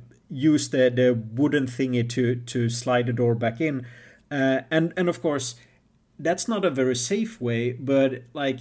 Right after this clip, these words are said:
if, if you're a burglar and you're going to go into a house, uh,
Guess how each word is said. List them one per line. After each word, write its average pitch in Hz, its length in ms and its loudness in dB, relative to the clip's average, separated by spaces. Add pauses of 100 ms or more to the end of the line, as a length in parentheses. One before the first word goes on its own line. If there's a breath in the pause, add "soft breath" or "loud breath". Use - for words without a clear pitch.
if, 143 380 -4
if 135 200 -6
you're 165 200 0
a 160 60 0
burglar 135 640 2
and 131 300 -4
you're 127 160 4
going 123 460 2
to 117 400 -2 (380 loud breath)
go 131 200 4
into 127 300 -2
a 117 40 -6
house, 127 640 -4 (540 soft breath)
uh, 117 320 -2